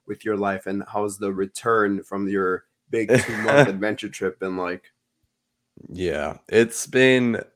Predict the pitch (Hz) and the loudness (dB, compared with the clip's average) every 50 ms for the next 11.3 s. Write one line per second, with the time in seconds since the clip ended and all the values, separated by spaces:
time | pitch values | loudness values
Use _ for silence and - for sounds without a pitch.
0 | _ - - - 92 90 87 - - 85 85 87 87 - - - - 95 - - | _ -10 -6 -4 -4 -4 -4 -4 -6 -6 -6 -6 -6 -8 -8 -6 -6 -6 -6 -4
1 | - 104 98 90 - 90 90 87 87 80 - - - - - - - 98 98 92 | -4 -4 -4 -2 -2 0 0 0 0 -2 -4 -6 -6 -6 -8 -8 -2 2 2 2
2 | 92 90 - - 117 117 120 117 - 110 107 98 95 95 90 87 - - - - | 2 -2 0 4 4 4 4 4 2 0 0 0 2 0 -2 -2 -6 -10 -10 -10
3 | - - 104 104 98 92 - - _ _ _ _ _ _ _ _ _ _ 98 95 | -6 -2 0 0 0 0 -4 -10 _ _ _ _ _ _ _ _ _ _ -2 0
4 | 92 90 85 85 82 80 - - _ - 95 87 - - - - 101 95 101 104 | 2 2 0 0 -4 -8 -14 -16 _ -6 -6 -6 -6 -8 -2 4 6 6 6 6
5 | 104 - - - - 90 92 95 95 - 101 101 101 98 - - 98 92 90 92 | 4 0 -2 -2 0 0 0 0 -2 -2 0 0 0 -2 -2 -4 -4 -2 0 0
6 | 92 92 - - - - 117 110 104 98 98 101 104 104 104 - - 101 92 - | -2 -2 -2 -6 -6 -4 -2 -2 0 0 0 0 0 0 -2 -4 0 0 0 0
7 | - 95 98 107 104 98 - - - - 95 95 98 98 95 92 - - _ - | 0 0 0 2 0 0 -2 -4 -2 0 2 2 2 2 0 -4 -8 -12 _ -4
8 | 101 98 - 92 98 101 95 104 98 98 98 95 - - - 98 92 90 90 - | -4 -2 0 0 0 0 0 -2 -4 -4 -4 -6 -8 -10 -8 -6 -6 -6 -6 -6
9 | 98 95 98 92 - - 104 101 95 92 87 - - - _ _ _ _ _ _ | -4 -4 -4 -4 -4 -6 -6 -8 -8 -8 -10 -12 -14 -16 _ _ _ _ _ _
10 | _ - 85 85 - 98 92 95 92 92 92 92 92 85 95 95 92 - - - | _ -18 -16 -6 -4 -2 -2 -2 -2 -2 -4 -4 -4 -4 -4 -4 -6 -6 -4 -2
11 | 95 95 95 95 95 92 | 0 0 0 0 0 -2